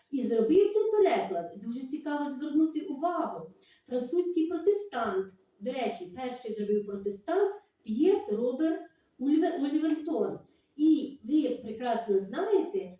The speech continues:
його двоюрідного брата. А його двоюрідним братом був реформатор Жан Кальвін.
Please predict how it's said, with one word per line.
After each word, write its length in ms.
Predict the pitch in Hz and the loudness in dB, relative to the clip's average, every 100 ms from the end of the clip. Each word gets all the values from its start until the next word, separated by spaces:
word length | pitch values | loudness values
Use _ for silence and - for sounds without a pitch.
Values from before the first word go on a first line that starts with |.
| - | -10
його 380 | 208 240 339 403 | -4 2 4 2
двоюрідного 800 | 220 233 220 294 320 320 330 - | 0 -2 2 2 4 4 2 -2
брата. 540 | - 220 - - - _ _ _ | -2 -6 -8 -14 -20 _ _ _
А 100 | 226 | -4
його 300 | 240 262 370 | -2 2 0
двоюрідним 800 | 359 233 233 240 226 202 196 190 | 0 -4 -6 -6 -6 2 2 2
братом 580 | - 320 381 - 330 320 | -2 -2 -2 0 0 0
був 360 | 339 359 349 - _ _ _ _ _ _ | 0 -2 -4 -10 _ _ _ _ _ _
реформатор 1000 | 226 269 269 226 202 190 196 - 359 381 - - | -6 -4 -4 -4 -2 -2 -2 -2 -2 -2 -8 -16
Жан 680 | 202 196 202 214 247 262 - _ | -8 -4 -2 -2 -6 -10 -20 _
Кальвін. 600 | - 220 165 156 143 - | -6 -2 -2 -4 -8 -14